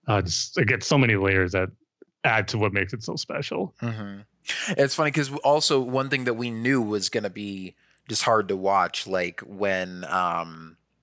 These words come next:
Speaker 2: well, even going back to that, that Celebration Europe panel when Dave Filoni described all this and showed the sketches of the clones that had their helmets painted like Ahsoka, and then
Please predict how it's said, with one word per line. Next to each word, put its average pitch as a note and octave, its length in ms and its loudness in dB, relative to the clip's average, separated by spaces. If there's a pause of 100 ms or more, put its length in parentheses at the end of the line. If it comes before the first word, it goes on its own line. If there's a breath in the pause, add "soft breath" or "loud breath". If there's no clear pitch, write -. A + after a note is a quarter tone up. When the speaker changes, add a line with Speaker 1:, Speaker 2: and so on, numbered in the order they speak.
(400)
Speaker 2:
well, F3 140 6
even E3 200 2
going C#3+ 200 2
back B2 180 2
to B2+ 80 -10
that, A2+ 320 -2
that A2 320 0
Celebration A2+ 520 0
Europe D3+ 300 2
panel G2 260 -4
when G2 120 -8
Dave G#2+ 200 -2
Filoni A#2 320 -2
described B2+ 460 0
all G2 140 2
this F#2 240 -6
and G2+ 80 -12
showed A2+ 240 -2
the G2 60 -8
sketches A#2+ 420 0
of F#2 140 -10
the G#2 60 -8
clones A#2 360 -4
that G#2 120 -4
had G2 140 -2
their F#2+ 120 -6
helmets A2 320 -4
painted A2+ 320 -6
like G#2 160 0
Ahsoka, G#2 580 -2
and F#2 120 -10
then G2 200 -6